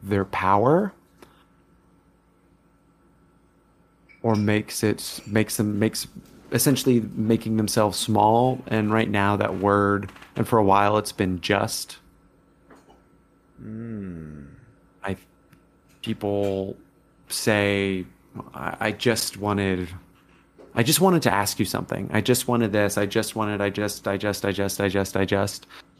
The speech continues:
Speaker 1: When it's like, no, what, you, you don't just want something, you know what you want. You know what you want, you know what you wanna ask, you know what you need, but you're throwing out just as a way to get,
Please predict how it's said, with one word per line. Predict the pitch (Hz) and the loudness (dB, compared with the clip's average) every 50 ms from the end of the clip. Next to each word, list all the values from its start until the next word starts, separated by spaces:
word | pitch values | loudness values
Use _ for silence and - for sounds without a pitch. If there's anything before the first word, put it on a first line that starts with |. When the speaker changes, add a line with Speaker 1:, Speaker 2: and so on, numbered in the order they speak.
| - - | -14 -4
Speaker 1:
When | - 123 123 120 | 4 4 6 6
it's | 123 117 120 - | 6 4 4 4
like, | 131 123 120 - - | 4 4 4 4 2
no, | 143 175 185 | 2 4 4
what, | 175 165 165 - - | 4 4 2 0 -2
you, | 143 139 151 165 | -6 -4 -4 -2
you | 156 156 170 | 2 2 4
don't | 170 190 190 - - - | 4 4 0 0 -4 -2
just | - 123 120 123 - - - | 0 0 0 0 -2 -6 -6
want | - 107 104 - | -4 -4 -4 -4
something, | - 101 107 107 107 | -4 -4 -4 -4 -2
you | 113 127 127 123 | 0 0 2 4
know | 123 143 160 160 | 6 6 6 6
what | 127 110 - 95 | 4 2 0 0
you | 101 95 | -4 -2
want. | 98 98 95 - - - _ _ _ _ _ _ _ _ _ - | -2 -2 -2 -4 -8 -14 _ _ _ _ _ _ _ _ _ -12
You | 101 98 | -8 -2
know | 104 117 | 0 2
what | 127 135 127 - | 2 2 2 2
you | 131 | 0
want, | 113 107 107 104 98 | 2 2 0 0 -2
you | 95 | -4
know | - - 113 | -2 0 0
what | 117 - - | 0 0 0
you | 117 | -2
wanna | 113 110 95 | 0 0 0
ask, | 92 98 98 98 - - - | -2 -2 -2 -4 -4 -6 -6
you | 98 | 0
know | 104 113 | 2 4
what | 120 120 120 - | 4 4 2 2
you | 127 | 0
need, | 117 107 107 107 107 104 107 110 - - - - - - _ _ _ _ _ - | 2 2 2 2 2 0 -2 -4 -6 -12 -20 -20 -20 -20 _ _ _ _ _ 0
but | 120 113 107 - | 2 2 2 4
you're | 110 110 110 104 | 2 2 2 2
throwing | - - - 127 120 113 113 113 110 107 | 0 0 2 4 4 6 4 4 2 2
out | 104 101 - - - - - | 0 -2 -2 -4 -10 -12 -4
just | - - 139 127 123 113 107 - - - - - - - | 2 4 6 6 6 4 2 -2 -8 -10 -12 -10 -4 0
as | 113 107 107 107 104 107 107 104 101 101 98 98 95 - - - | 2 2 4 4 4 2 2 0 0 -2 -4 -6 -8 -10 -6 -2
a | 110 107 104 | -2 0 0
way | 98 95 110 107 107 104 104 101 101 101 | 0 0 2 2 2 2 0 0 -2 -2
to | - - - - 107 101 101 101 98 98 98 95 95 95 95 92 - - - - - _ _ _ _ _ _ _ _ _ _ _ _ _ _ _ _ _ _ _ _ _ _ _ _ _ _ _ _ _ _ _ _ _ _ _ _ _ _ _ _ _ _ _ _ _ _ - - - | -4 -6 -6 -2 -2 0 0 0 0 0 0 0 -2 -2 -4 -6 -10 -20 -20 -20 -20 _ _ _ _ _ _ _ _ _ _ _ _ _ _ _ _ _ _ _ _ _ _ _ _ _ _ _ _ _ _ _ _ _ _ _ _ _ _ _ _ _ _ _ _ _ _ -20 -18 -8
get, | - - 123 - - - - - | 0 0 0 0 -2 -8 -8 -8